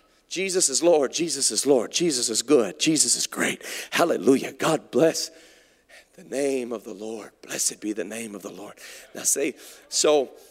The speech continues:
uh, uh, this week we had a, a guy come in, and, uh, he was helping us with, uh, some, uh, video work, and, uh, and so he had to video me, and so he was, he was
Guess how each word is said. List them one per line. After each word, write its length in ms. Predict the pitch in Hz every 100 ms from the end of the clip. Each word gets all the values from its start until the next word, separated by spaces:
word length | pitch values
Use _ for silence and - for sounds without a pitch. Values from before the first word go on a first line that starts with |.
| _ _ -
uh, 60 |
uh, 240 | 139 135 101 90 - _ - -
this 220 | 139 -
week 240 | 156 160
we 120 | - 127
had 160 | 139
a, 220 | 139 -
a 40 | 117
guy 240 | 135 131
come 260 | 127 143 139
in, 280 | 151 151 143 _ _ _ _ _
and, 260 | - 117 123
uh, 180 | 113 107
he 160 | 113 135
was 380 | 113 107 - - _ _
helping 300 | - 147 160
us 200 | 139 110
with, 180 | 123 120
uh, 140 | 113 110 - _ _ _ -
some, 400 | - - 113 -
uh, 200 | 107 101 -
video 560 | 113 135 131 127 120 -
work, 480 | 110 139 156 - - _ _ _ _ _ _
and, 280 | 120 117 113
uh, 240 | 113 104 107 - _ _
and 160 | 107 110
so 240 | - 131
he 140 | 120 123
had 180 | 123
to 60 | 123
video 360 | 117 139 135 127
me, 300 | 123 123 120 _ _ _ _ -
and 140 | 117
so 140 | -
he 140 | 113 127
was, 360 | 123 - - - _
he 140 | 127
was 280 | 127 107 -